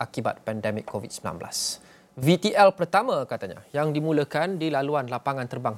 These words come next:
Changi dan lapangan terbang antarabangsa Kuala Lumpur pada dua puluh sembilan November tahun lepas memberi perkhidmatan kepada lapan puluh dua ribu sembilan ratus enam orang penumpang yang tiba dari Singapura setakat dua puluh lapan Februari lepas.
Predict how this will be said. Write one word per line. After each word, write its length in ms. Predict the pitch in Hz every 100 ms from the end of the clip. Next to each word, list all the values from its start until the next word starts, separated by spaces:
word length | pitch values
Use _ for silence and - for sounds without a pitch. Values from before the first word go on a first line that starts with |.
| -
Changi 400 | 139 156 185 247 -
dan 320 | 127 123 120
lapangan 320 | 113 120 117
terbang 320 | - 120 110
antarabangsa 560 | 117 117 120 120 - 127
Kuala 240 | - 117
Lumpur 400 | 139 165 180 160
pada 240 | - 143 117
dua 160 | 123
puluh 160 | - 123
sembilan 480 | - 175 208 226 214
November 400 | 170 175 160 143
tahun 240 | 120 117
lepas 400 | 175 196 - - - _ _ -
memberi 320 | 143 165 165
perkhidmatan 640 | 165 160 180 165 165 214 233
kepada 320 | 175 156 143
lapan 320 | 175 185 196
puluh 240 | 190 165
dua 240 | 135 175 254
ribu 320 | 247 226 240
sembilan 320 | - 214 226
ratus 480 | 202 202 233 214 -
enam 320 | 160 208 202
orang 240 | 190 220 185
penumpang 560 | 220 240 113 - - _ _ _ _ _
yang 180 | 113 110
tiba 240 | 175 165 147
dari 240 | 135 135
Singapura 560 | 143 131 127 147 120 120 - _
setakat 480 | - - 113 120 113
dua 160 | 123
puluh 160 | 123 113
lapan 320 | 113 - 113
Februari 400 | 113 113 113 123
lepas. 480 | 131 202 - -